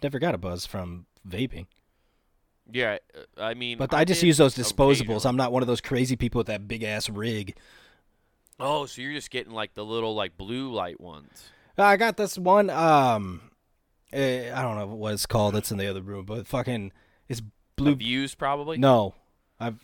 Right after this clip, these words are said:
Speaker 2: Oh.
Speaker 1: K-, a Kuvi?
Speaker 2: A Kuvi.
Speaker 1: Kuvi,
Speaker 2: Uh-uh.
Speaker 1: yeah.
Speaker 2: Never
Speaker 1: The,
Speaker 2: heard of
Speaker 1: uh,
Speaker 2: that one.
Speaker 1: blueberry raspberry, it's just candy.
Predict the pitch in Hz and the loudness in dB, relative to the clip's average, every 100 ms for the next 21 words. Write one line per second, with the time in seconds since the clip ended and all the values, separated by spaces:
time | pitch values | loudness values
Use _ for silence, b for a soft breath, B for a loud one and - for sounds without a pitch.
0 | 104 98 87 - 123 - 135 151 196 196 | -16 -10 -6 -2 -2 2 2 4 0 -2
1 | - _ _ _ _ _ _ _ - - | -10 _ _ _ _ _ _ _ -16 -14
2 | - 123 104 85 52 - 127 123 85 78 | -12 -12 -10 -14 -16 -10 -8 -8 -10 -10
3 | 107 107 85 80 b b b - 127 120 | -8 -6 -8 -12 b b b 0 2 4
4 | 113 101 85 104 117 139 143 143 135 127 | 2 -2 -8 -4 2 4 4 6 6 4
5 | 127 131 135 - 135 131 131 - 131 - | 4 2 2 0 0 2 0 -2 -8 -6
6 | 131 120 117 95 | -2 -2 -2 -4